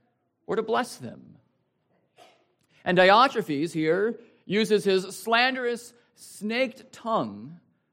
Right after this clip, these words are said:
not to encourage those who have gone out for the sake of the name, but to blaspheme the brothers, and so slander the name, the precious name of Christ.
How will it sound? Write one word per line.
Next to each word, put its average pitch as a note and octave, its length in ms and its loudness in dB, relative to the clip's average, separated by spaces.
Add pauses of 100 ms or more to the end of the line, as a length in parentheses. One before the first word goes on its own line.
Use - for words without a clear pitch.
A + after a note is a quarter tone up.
(360)
not G3 160 -4
to C4+ 100 -4
encourage A3 640 0
those D3 300 0
who E3 80 -6
have C3+ 100 -8
gone C#3+ 180 -2
out F#3 240 2
for F3+ 60 -8
the D3+ 100 -6
sake F3 260 -6
of D#3+ 60 -8
the C#3+ 60 -6
name, C3+ 480 -10 (880)
but F#3+ 120 -12
to G#3+ 80 -6
blaspheme F3+ 680 -4
the F#2+ 80 -14
brothers, - 580 -20 (1000)
and A#2 160 -8
so C#3 140 -6
slander D#3 500 -4
the D3+ 100 -8
name, A2+ 380 -8
the B2 80 -10
precious G3 640 -12
name G#2 380 -16 (360)
of - 140 -20
Christ. - 640 -14